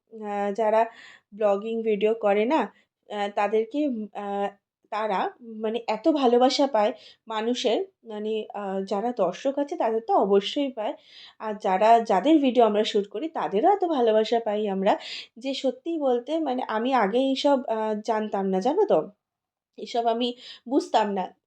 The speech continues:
because আমি এইসব লাই-, মানে এইভাবে তো আমি কোনোদিন নিজেকে প্রমোট করিনি বা নিজেকে ওরমভাবে আলাদা করেই রেখেছিলাম, ডেইলি ব্লগ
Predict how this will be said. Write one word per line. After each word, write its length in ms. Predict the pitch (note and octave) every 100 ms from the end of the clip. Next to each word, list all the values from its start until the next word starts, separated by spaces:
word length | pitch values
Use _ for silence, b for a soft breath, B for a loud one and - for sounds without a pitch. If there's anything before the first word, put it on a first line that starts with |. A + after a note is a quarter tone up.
| A3+
because 360 | A3+ A3 A#3
আমি 200 | A3+ A3+
এইসব 260 | A3 G#3+ A#3+
লাই-, 280 | A3+ G3+ G3+
মানে 180 | G#3 G#3
এইভাবে 480 | A3 A#3 A3+ G#3+ A#3+
তো 120 | B3+
আমি 160 | A#3+ B3
কোনোদিন 360 | A3+ A3 B3
নিজেকে 400 | A#3+ A3+ A3+ B3 B3+ B B
প্রমোট 380 | A#3+ A3+ B3 B3
করিনি 340 | C4+ D#4 E4
বা 120 | C#4+
নিজেকে 380 | A#3+ A3+ A#3 C4+
ওরমভাবে 540 | B3 A3 A3+ A#3+ A#3+ C4
আলাদা 380 | G#3+ G#3+ A3
করেই 280 | A#3 B3+ B3+
রেখেছিলাম, 540 | A#3+ A3+ A3+ A#3 A#3 A#3
ডেইলি 260 | G#3+ G#3+
ব্লগ 180 | G#3 G#3